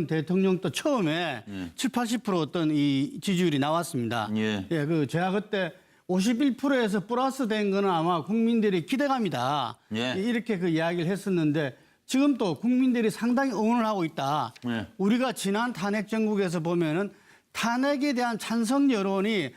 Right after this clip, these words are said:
Speaker 1: 항상 칠팔십 프로 되었어요.
Speaker 2: 그 비슷하네요,
Speaker 1: 그 이
Speaker 2: 정말.
Speaker 1: 여론이 계속
Speaker 2: 예, 예.
Speaker 1: 쭉 끌고 왔었는데
Speaker 2: 예.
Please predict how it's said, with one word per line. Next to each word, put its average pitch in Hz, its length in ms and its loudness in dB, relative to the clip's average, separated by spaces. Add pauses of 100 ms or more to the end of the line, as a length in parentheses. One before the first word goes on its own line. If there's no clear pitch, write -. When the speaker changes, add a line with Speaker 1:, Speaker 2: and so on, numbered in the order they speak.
(140)
Speaker 1:
항상 277 360 2
칠팔십 247 520 -4
프로 180 220 0
되었어요. 135 640 -2
Speaker 2:
그 127 80 -4
비슷하네요, 135 480 -2
Speaker 1:
그 - 60 -4
이 - 20 -6
Speaker 2:
정말. 285 260 2
Speaker 1:
여론이 269 280 0
계속 196 260 -2
Speaker 2:
예, 175 60 -6
예. - 20 -4
Speaker 1:
쭉 233 200 0
끌고 269 360 2
왔었는데 190 840 0
Speaker 2:
예. 107 220 -4